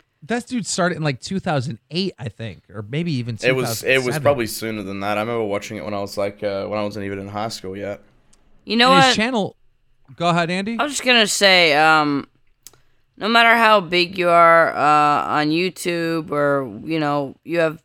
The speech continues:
Speaker 3: people have this perception of you as this family man.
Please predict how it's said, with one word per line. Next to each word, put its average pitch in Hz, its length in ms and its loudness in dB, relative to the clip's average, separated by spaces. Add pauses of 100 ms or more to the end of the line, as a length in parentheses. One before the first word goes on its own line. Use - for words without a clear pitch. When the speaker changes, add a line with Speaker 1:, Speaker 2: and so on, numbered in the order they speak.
Speaker 3:
people 175 320 -4
have 165 160 2
this 165 180 -10
perception 156 600 -6
of 151 140 -4
you 156 180 0
as 151 160 -2
this 143 160 -12
family 170 460 -4
man. 165 420 -4